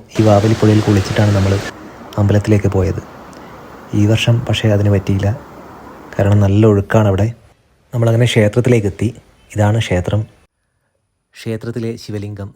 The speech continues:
സ്വയംഭൂവാണെന്നാണ് വിശ്വസിക്കുന്നത്. വൈശാഖ മഹോത്സവം നടക്കുന്നത് നമ്മൾ നിൽക്കുന്ന ഈ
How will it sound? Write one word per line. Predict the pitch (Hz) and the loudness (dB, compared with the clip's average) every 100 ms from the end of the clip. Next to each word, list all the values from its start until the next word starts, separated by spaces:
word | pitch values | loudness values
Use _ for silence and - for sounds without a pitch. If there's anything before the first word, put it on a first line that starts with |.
| - | -14
സ്വയംഭൂവാണെന്നാണ് | 107 104 110 113 113 104 98 95 87 87 | -12 -10 -8 -8 -6 -8 -10 -12 -12 -14
വിശ്വസിക്കുന്നത്. | - 85 - 80 - - | -16 -20 -18 -20 -8 2
വൈശാഖ | 113 110 - 131 139 | 4 4 4 4 4
മഹോത്സവം | 113 117 113 120 | 6 4 4 4
നടക്കുന്നത് | 110 101 107 107 101 - - - | 4 2 2 4 2 0 -10 -4
നമ്മൾ | 101 107 110 | 2 4 4
നിൽക്കുന്ന | 101 101 | 4 2
ഈ | 101 | 4